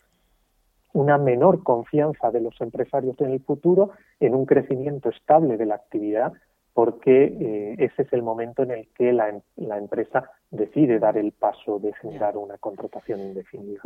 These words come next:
Speaker 2: Y, y muy
Speaker 1: Así que
Speaker 2: rapidito.
Speaker 1: malas noticias.
Speaker 2: Sí, entiendo que el, lo peor se lo lleva, eh, hostelería, servicios y comercio.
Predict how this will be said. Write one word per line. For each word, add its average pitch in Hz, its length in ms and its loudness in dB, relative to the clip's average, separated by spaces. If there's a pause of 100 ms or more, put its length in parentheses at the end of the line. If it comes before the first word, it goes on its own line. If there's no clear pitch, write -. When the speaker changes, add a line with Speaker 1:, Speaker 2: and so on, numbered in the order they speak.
(120)
Speaker 2:
Y, 269 180 -14
y 269 100 -2
muy 269 160 0
Speaker 1:
Así 262 140 0
que 226 80 2
Speaker 2:
rapidito. 127 160 6
Speaker 1:
malas 131 300 8
noticias. 107 420 -6
Speaker 2:
Sí, 226 240 -6
entiendo 220 460 -2
que 233 340 -2
el, 190 260 0
lo 190 100 2
peor 196 180 -2
se 202 120 -6
lo 220 100 0
lleva, 220 540 0
eh, 190 400 -2
hostelería, 214 800 0
servicios 233 960 0
y 175 320 -2
comercio. 196 560 2